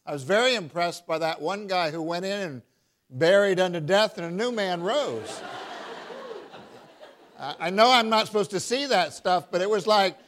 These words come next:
you talk about a new life. That was a new life, amen? We need to do that at our church. That was good, amen? Very, very astute. Thank you for allowing my wife and I to be with you here on this very,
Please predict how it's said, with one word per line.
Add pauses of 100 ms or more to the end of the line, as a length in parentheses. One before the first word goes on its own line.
(140)
you
talk
about
a
new
life.
That
was
a
new
life,
amen? (1800)
We
need
to
do
that
at
our
church.
That
was
good,
amen? (960)
Very,
very
astute.
Thank
you
for
allowing
my
wife
and
I
to (400)
be
with
you
here
on
this
very,